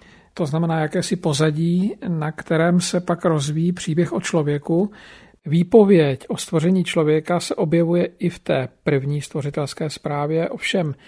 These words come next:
až v šestém dnu a v podstatě je to dílčí část té zprávy o stvoření, kdežto v té druhé zprávě o stvoření,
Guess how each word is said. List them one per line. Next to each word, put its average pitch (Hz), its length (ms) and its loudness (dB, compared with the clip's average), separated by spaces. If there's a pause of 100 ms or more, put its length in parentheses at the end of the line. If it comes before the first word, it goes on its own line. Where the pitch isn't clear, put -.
(240)
až 165 160 -4
v - 60 -12
šestém 147 500 -4
dnu 160 340 0
a 185 60 -4
v - 60 -10
podstatě - 440 -4
je 170 80 0
to 165 160 0
dílčí 156 500 -2
část 151 500 -8 (280)
té 165 160 -4
zprávy 147 400 -4
o - 80 -4
stvoření, 165 580 -2 (260)
kdežto 160 360 0
v - 80 -6
té 147 200 0
druhé 165 480 0
zprávě 147 540 -2
o 175 80 -4
stvoření, 170 640 -2